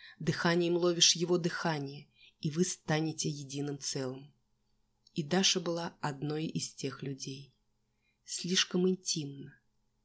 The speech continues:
Его рука нежно скользит по ее ноге, поднимая вверх и закидывая себе на спину.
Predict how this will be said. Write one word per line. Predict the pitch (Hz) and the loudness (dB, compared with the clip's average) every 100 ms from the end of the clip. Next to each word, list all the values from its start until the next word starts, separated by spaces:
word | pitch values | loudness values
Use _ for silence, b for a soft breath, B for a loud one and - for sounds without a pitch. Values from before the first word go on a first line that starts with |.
| _ _ _ | _ _ _
Его | 165 147 | -8 -4
рука | 139 147 143 | -4 -2 -2
нежно | 143 165 170 160 | 0 0 0 -2
скользит | - 143 139 156 - | -2 -2 -2 -4 -4
по | 147 | -4
ее | 147 147 | -2 -4
ноге, | 143 143 160 160 | -4 -2 -2 -2
поднимая | 151 147 147 147 143 | 0 0 0 0 -2
вверх | 143 - - | 0 0 0
и | 147 | -6
закидывая | 147 139 165 156 147 | -6 -4 -4 -2 -4
себе | - 151 151 | -4 -2 -2
на | 147 151 | -2 -4
спину. | - - 139 143 147 | -6 -8 -10 -10 -14